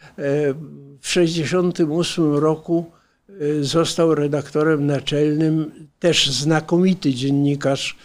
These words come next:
e, naukowy właśnie, Ryszard Doński, e, który w pewnym momencie nie wytrzymał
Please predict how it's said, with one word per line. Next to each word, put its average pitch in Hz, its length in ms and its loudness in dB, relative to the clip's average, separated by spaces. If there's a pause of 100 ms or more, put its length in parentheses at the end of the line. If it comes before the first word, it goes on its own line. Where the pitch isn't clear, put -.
(360)
e, 139 40 -8 (460)
naukowy 147 680 0
właśnie, 147 540 0
Ryszard 156 460 0
Doński, 143 680 0 (500)
e, 151 280 2
który 190 400 0
w - 120 -8
pewnym 190 380 2
momencie 165 520 0
nie 175 180 4
wytrzymał 156 800 0